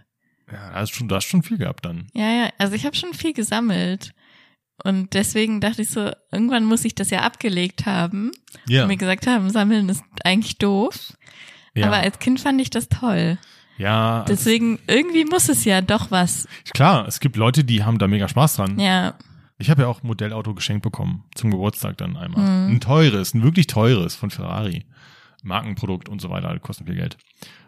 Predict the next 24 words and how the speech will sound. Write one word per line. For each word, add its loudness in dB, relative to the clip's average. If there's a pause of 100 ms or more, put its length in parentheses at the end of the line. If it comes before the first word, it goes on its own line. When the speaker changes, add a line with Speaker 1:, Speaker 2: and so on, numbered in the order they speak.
(180)
Speaker 1:
Und -2 (300)
es 4
ist 4
auch 6
schön, 4 (480)
aber -4
es 2
steht 2
zum -2
Beispiel 4
jetzt -2
nirgendwo 6
rum. 4 (520)
Speaker 2:
Mhm. -2
Speaker 1:
Ich 2
hab 2
das, 2 (360)
das -2
kommt 4
an 6
so 6
einer 2
schönen -2
Packung 6